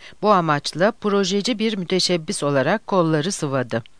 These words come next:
İlk iş olarak o yıllarda tarla ve bostanlardan ibaret olan İstanbul Mecidiyeköy'ünde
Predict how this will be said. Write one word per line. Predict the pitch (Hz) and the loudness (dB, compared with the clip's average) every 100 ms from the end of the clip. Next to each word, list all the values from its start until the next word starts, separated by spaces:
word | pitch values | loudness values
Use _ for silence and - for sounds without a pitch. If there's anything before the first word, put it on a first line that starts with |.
| - - - - - - - - - - - - | -20 -20 -20 -20 -20 -20 -20 -20 -20 -20 -20 -6
İlk | - 277 - | 2 2 4
iş | 311 233 | 2 4
olarak | 190 156 151 190 - | 6 6 6 2 2
o | 247 | 4
yıllarda | 262 220 160 151 143 135 156 247 - - | 4 4 4 6 4 2 2 0 -6 -4
tarla | 202 233 240 190 | 2 4 4 4
ve | 175 | 4
bostanlardan | 165 180 - 190 180 185 180 196 208 | 2 0 4 4 4 4 4 2 0
ibaret | 165 170 175 185 165 | 4 6 6 4 2
olan | 135 127 170 226 - - - | 2 2 0 -6 -18 -20 -12
İstanbul | 165 - 233 233 180 175 | -8 2 2 4 0 0
Mecidiyeköy'ünde | 208 180 175 160 196 202 165 135 131 127 131 180 | 0 -2 -2 0 0 0 -2 -2 -4 -4 -2 -4